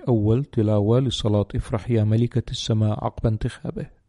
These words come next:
وسلط الكاردينال الضوء بشكل خاص على معاناة الأبرياء في هذه الحروب، وخاصة الأطفال. وتبع عظته منطلقاً من قراءة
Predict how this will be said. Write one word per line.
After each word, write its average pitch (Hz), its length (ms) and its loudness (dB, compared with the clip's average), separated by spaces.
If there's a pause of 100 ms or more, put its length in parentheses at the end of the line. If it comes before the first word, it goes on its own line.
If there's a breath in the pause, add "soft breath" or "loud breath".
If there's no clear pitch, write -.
(280)
وسلط 110 500 2
الكاردينال 123 540 2
الضوء 113 360 2
بشكل 107 480 0
خاص 123 380 0
على 107 220 4
معاناة 104 440 0
الأبرياء 104 560 2
في 110 220 -2
هذه 120 240 2
الحروب، 110 540 0
وخاصة 107 1000 0 (320)
الأطفال. - 540 -8 (1040)
وتبع 123 560 2
عظته 120 400 0
منطلقاً 120 520 0
من 113 200 0
قراءة 120 380 0